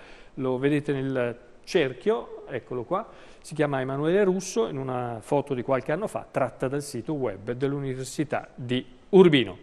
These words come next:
Ancora, siamo in chiusura, l'ultima pagina, andiamo a vedere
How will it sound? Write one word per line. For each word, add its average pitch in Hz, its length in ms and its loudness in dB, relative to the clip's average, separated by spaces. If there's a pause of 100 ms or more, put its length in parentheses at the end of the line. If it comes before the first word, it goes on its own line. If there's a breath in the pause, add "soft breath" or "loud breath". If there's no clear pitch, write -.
(1300 loud breath)
Ancora, 151 340 6
siamo 147 220 -2
in 143 60 -4
chiusura, 202 520 8
l'ultima 160 380 6
pagina, 151 600 2
andiamo 135 640 -4
a 131 280 -4
vedere 135 720 -2